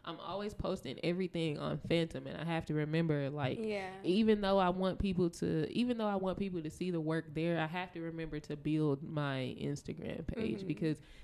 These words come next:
Speaker 1: when I go onto Instagram, I'm just instantly, like, in Phantom. So
Speaker 2: Yeah, right.
Speaker 1: yeah, I'm in
Speaker 2: Yeah.
Speaker 1: Phantom mode there. But yeah, so hope y'all enjoyed. Again, if you have any, um,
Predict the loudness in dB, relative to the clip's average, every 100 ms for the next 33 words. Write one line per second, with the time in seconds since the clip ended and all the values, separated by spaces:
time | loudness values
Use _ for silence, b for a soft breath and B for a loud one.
0 | B -2 2 2 0 0 0 0 -2 -2
1 | -4 -2 0 0 0 0 0 0 -2 -2
2 | -4 -4 -4 -2 -2 -4 -8 -10 -2 0
3 | 2 0 0 0 -2 -8 -8 -4 0 2
4 | 0 -2 -6 -10 -10 -8 -8 -6 -8 -8
5 | -12 -10 -10 -8 -8 -8 -10 -10 -10 -10
6 | -8 -6 -6 -6 -8 -8 -10 B B B
7 | B B -6 2 4 4 2 0 2 2
8 | 0 -4 -14 2 4 4 2 -8 2 2
9 | 4 2 2 0 0 2 4 4 2 0
10 | -2 B B B -2 0 -2 -2 -2 -2
11 | -2 0 0 0 0 0 -2 -4 -2 -4
12 | -4 -6 -4 -2 -2 -2 -4 -6